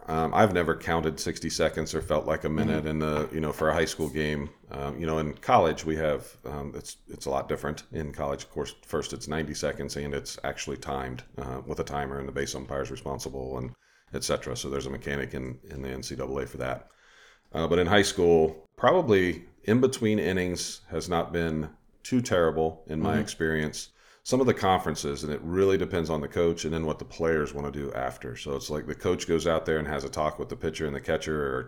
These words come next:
Speaker 1: calms the infield down or does something, and then the coach leaves.
Speaker 2: Yeah.
Speaker 1: But the girls stay,
Speaker 2: Mm-hmm.
Speaker 1: and they wanna have a, a conference after the conference. And,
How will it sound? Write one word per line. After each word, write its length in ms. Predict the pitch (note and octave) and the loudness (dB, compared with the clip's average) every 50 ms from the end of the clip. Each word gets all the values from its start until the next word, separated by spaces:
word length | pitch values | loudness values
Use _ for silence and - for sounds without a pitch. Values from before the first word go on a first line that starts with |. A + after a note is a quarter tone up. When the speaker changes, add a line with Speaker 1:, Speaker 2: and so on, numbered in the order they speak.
| - | -10
Speaker 1:
calms 440 | - - E2+ E2 E2 D#2+ D#2 C#2+ D2 | -6 -2 0 0 0 0 0 -2 -2
the 100 | D#2 D2+ | -2 -2
infield 480 | D2+ D#2 D#2+ D2+ - D2+ D2+ D2 C#2+ C2+ | -2 -2 -4 -4 -4 -2 -2 -2 0 -2
down 420 | D#2 D2+ D2+ D2+ D2 D2 D2+ C#2+ | -2 -2 0 0 0 -2 -2 -2
or 120 | C2+ C#2 C2+ | -4 -4 -2
does 200 | D2 D2+ D2+ - | -2 -2 0 0
something, 420 | - D#2 D2+ D2+ - D2 C#2 C#2 C#2 | -2 -2 -4 -4 -4 -4 -4 -4 -4
and 80 | C#2 | -4
then 80 | D2 D2 | -4 -4
the 80 | D2 C#2 | -6 -2
coach 300 | - G#2 G2+ G2+ - F#2 | 2 2 2 2 0 -2
leaves. 540 | F#2 F#2 E2+ D2+ C2 B1+ B1 - - - - - - | -2 0 0 0 -2 -4 -6 -8 -10 -12 -14 -14 -10
Speaker 2:
Yeah. 240 | F2+ F2 D#2+ D2 D2+ - _ - | -8 -6 -6 -6 -10 -10 _ -4
Speaker 1:
But 100 | F2 E2 | -2 -2
the 60 | E2+ | 0
girls 320 | D2+ F2+ F2+ F2 E2 - | 2 4 4 4 4 4
stay, 520 | - - - - E2 C#2 G#1 - - - - - - - | 0 0 2 2 2 2 2 -2 -4 -6 -12 -16 -10 -6
Speaker 2:
Mm-hmm. 280 | G2 G2 F#2+ G2 G2 G2 - - | -4 -4 -2 -2 -2 -4 -4 -4
Speaker 1:
and 360 | D2 D#2+ D#2 D#2 D2+ D2+ C#2+ | -2 -2 0 0 0 0 0
they 80 | D#2 D#2+ | 0 0
wanna 220 | D2+ D#2 D2 D2 | 2 0 0 -2
have 260 | C#2+ D#2 D2+ D2 C#2 | 0 0 0 0 0
a, 280 | C#2 C#2 C2+ C#2 C2 A#1 - | 0 0 0 0 -2 -2 -6
a 80 | G#1+ | -10
conference 440 | - - D#2 D2+ D2 - D2+ C2+ - | -8 -4 -2 -2 -2 -2 -4 -4 0
after 280 | - - E2 - - D2 | 0 2 2 2 0 -2
the 80 | C2+ | -4
conference. 600 | B1+ B1 B1 A1+ - - G1+ - - - - - - _ _ _ _ _ _ - - | -4 -4 -6 -6 -6 -8 -12 -12 -12 -12 -14 -14 -18 _ _ _ _ _ _ -18 -10
And, 600 | - D2 D2 C#2+ C#2 C#2 C#2 C2+ C2+ B1+ B1 - | -8 -6 -4 -2 -2 -2 -2 -4 -4 -6 -8 -10